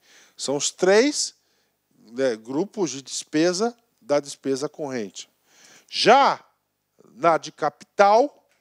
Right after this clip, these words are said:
tá, nós temos aqui investimentos, inversões financeiras e amortização da dívida, né? Vamos detalhar cada uma dessas, né? Olha como cai na prova. Vem comigo, tá?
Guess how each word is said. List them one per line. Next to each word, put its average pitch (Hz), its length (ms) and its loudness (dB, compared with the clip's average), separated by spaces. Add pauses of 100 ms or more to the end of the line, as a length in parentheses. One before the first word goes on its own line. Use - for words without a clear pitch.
(100)
tá, 127 180 -10
nós 156 200 -12
temos 135 260 -12
aqui 110 320 -18 (760)
investimentos, 196 960 -6 (840)
inversões 165 600 -4
financeiras 190 760 -4 (400)
e 175 140 -2
amortização 156 840 -6
da 135 260 -4 (480)
dívida, 95 560 -12
né? 120 200 -8 (460)
Vamos 165 240 -4
detalhar 143 520 -2
cada 135 300 -6
uma 131 180 -10
dessas, 87 400 -16
né? 113 180 -12 (340)
Olha 190 220 2
como 180 240 -16
cai 160 220 -4
na 147 120 -4
prova. 95 460 -12 (140)
Vem 123 100 -12
comigo, 104 520 -10 (520)
tá? 107 240 -6